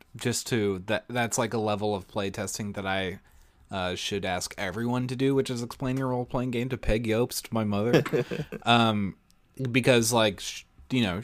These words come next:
Speaker 1: she has none of the background and will ask any question that she has, which is really key. I think, uh, I'm the kind of rules reader that, like, no matter if I'm listening or paying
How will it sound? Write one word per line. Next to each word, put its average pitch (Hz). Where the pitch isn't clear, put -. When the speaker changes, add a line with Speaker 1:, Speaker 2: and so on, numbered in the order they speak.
Speaker 1:
she -
has 113
none 127
of 131
the 110
background 104
and 120
will 123
ask 101
any 107
question 82
that 80
she -
has, -
which 107
is 101
really 110
key. 69
I 113
think, 127
uh, 110
I'm 120
the 120
kind 117
of 101
rules 110
reader 117
that, 117
like, 110
no 117
matter 127
if 107
I'm 101
listening 143
or 101
paying 110